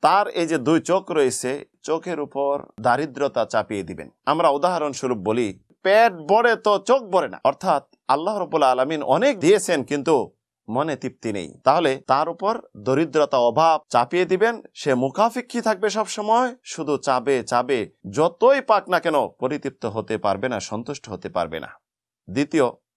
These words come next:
যেটা আল্লাহ রাব্বুল আলামিন তার উপর চাপিয়ে দিবেন, ওয়াফাররাকা আলাইহি শামলাহু, তার পথ অবলম্বন সব কিছু সংকীর্ণ এবং প্রতিবন্ধক সৃষ্টি করে দেন। আল্লাহ রাব্বুল আলামিন কোনো কাজে সে বরকত পাবে না, আগাইতে পারবে না। তৃতীয় হলো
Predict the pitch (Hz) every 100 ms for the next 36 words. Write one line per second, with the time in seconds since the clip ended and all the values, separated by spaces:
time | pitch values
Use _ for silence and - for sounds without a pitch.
0 | _ _ 95 123 123 117 127 113 113 104
1 | 101 101 104 110 110 101 95 120 143 190
2 | - _ _ 175 175 185 196 180 160 147
3 | 139 127 139 135 123 117 101 _ _ _
4 | 139 165 190 185 - 147 160 175 - 139
5 | 156 160 143 135 127 - 180 226 - -
6 | 165 156 - 131 120 170 226 254 247 _
7 | _ _ 123 127 135 110 - _ _ _
8 | - 139 170 139 147 143 226 - 170 156
9 | 147 135 135 123 123 131 120 117 113 113
10 | 113 - - - 135 117 104 110 98 107
11 | 139 - 113 104 92 98 104 98 90 82
12 | 69 - _ _ _ 165 190 220 147 123